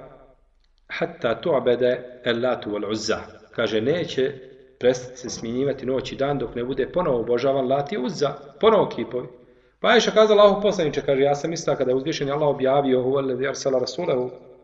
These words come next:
bil huda wa dinil haqq liyuzhirahu ala ad-dini kulli.'” On je taj koji je poslao svoga poslanika sa uputom i istinom da bi bila dominantna ta istina za svi drugi vjera,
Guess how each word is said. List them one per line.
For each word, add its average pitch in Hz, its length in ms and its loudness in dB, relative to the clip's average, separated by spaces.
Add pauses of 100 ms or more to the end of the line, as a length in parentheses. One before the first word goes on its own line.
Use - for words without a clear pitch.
(1160)
bil 127 160 -2
huda 135 160 2
wa 110 140 0
dinil 117 300 -4
haqq - 300 -6 (100)
liyuzhirahu 110 520 -4
ala 107 120 -6
ad-dini 110 380 -8
kulli.'” 101 320 -4 (500)
On 123 120 -2
je 127 60 2
taj 127 160 0
koji 127 160 0
je 123 120 2
poslao 123 360 -2
svoga 110 260 -6
poslanika 113 480 -10
sa - 140 -6
uputom 113 400 -10 (180)
i 110 160 -18 (200)
istinom 113 460 -4 (420)
da 117 60 0
bi 110 140 -2 (540)
bila 127 240 4
dominantna 123 580 2
ta 120 100 0
istina 113 300 -2
za 110 100 -2
svi 180 200 0
drugi 143 240 2
vjera, 123 340 2